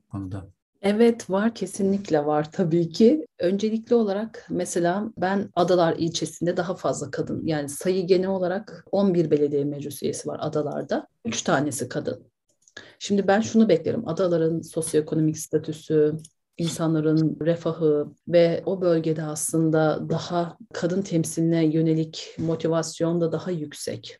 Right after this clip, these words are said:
Speaker 2: Ancak yüzde yirmi yedi kaldı. On birde üç kadın temsili. Ben Adalar'da çok şaşırdım. Gelelim Ataşehir, hani hep gelişen bir yer deriz, yeni inşa edilmiş deriz. Otuz yedi belediye meclis üyesi var, dört tanesi kadın.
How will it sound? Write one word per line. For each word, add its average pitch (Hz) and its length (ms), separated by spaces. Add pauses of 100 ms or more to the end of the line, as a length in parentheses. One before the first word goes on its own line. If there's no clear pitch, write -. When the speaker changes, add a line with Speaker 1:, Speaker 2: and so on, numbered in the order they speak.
(160)
Speaker 2:
Ancak 202 640
yüzde 175 340
yirmi 175 360
yedi 156 220
kaldı. 135 460 (240)
On 185 280
birde 151 240
üç 208 300
kadın 151 300
temsili. - 460
Ben 160 120
Adalar'da 170 520
çok - 240
şaşırdım. - 520 (200)
Gelelim 202 560
Ataşehir, 165 680
hani 160 220
hep 165 340
gelişen 165 760 (120)
bir 165 480
yer 156 360
deriz, 156 360
yeni 160 220
inşa 160 480
edilmiş 156 420
deriz. 190 320
Otuz 170 320
yedi 175 200
belediye 151 300
meclis 147 380
üyesi 147 240
var, 202 180
dört 175 200
tanesi 143 380
kadın. - 220